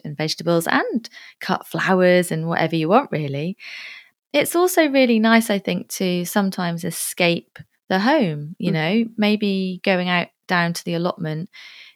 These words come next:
Speaker 1: is taking you away from where you might be working.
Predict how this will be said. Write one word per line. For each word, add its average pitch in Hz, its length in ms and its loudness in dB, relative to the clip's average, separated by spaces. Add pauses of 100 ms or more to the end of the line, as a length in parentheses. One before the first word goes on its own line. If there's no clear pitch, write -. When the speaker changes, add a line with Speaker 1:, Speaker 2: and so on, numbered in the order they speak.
Speaker 1:
is 185 140 -4
taking 180 380 -2
you 175 160 0
away 165 340 2
from 165 240 -6
where 160 160 0
you 160 180 -4
might 156 180 -6
be 147 140 -6
working. 208 800 2